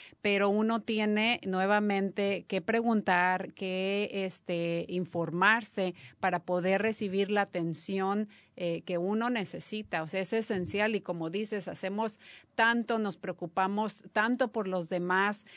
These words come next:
eh, que vamos, como a veces digo, vamos, este, como que manejando el auto con la, con la reserva a ver hasta dónde aguanta y, y el cuerpo de alguna manera... Eh, va a colapsar, se va a, vamos a tener alguna descompensación,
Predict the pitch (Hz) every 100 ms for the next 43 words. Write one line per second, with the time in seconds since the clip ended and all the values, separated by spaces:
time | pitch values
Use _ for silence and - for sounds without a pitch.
0 | - - 190 185 175 175 165 196 180 196
1 | 208 226 - 175 185 180 175 185 208 220
2 | 196 208 202 202 196 208 208 208 - 190
3 | - 180 170 180 175 175 170 190 190 214
4 | 214 190 196 202 226 208 202 180 165 -
5 | - 175 175 170 175 - 190 196 208 202
6 | 196 202 - 180 180 185 202 196 180 185
7 | 208 208 - 220 208 - 196 175 170 185
8 | 180 226 233 208 170 180 185 214 220 185
9 | 180 196 214 - - - - - 180 170
10 | 175 175 214 220 190 - - 185 196 196
11 | - 185 170 175 190 202 202 175 165 160
12 | 170 180 190 208 190 175 175 180 185 175
13 | 175 185 190 196 185 185 - 170 160 160
14 | 160 160 - - 180 175 196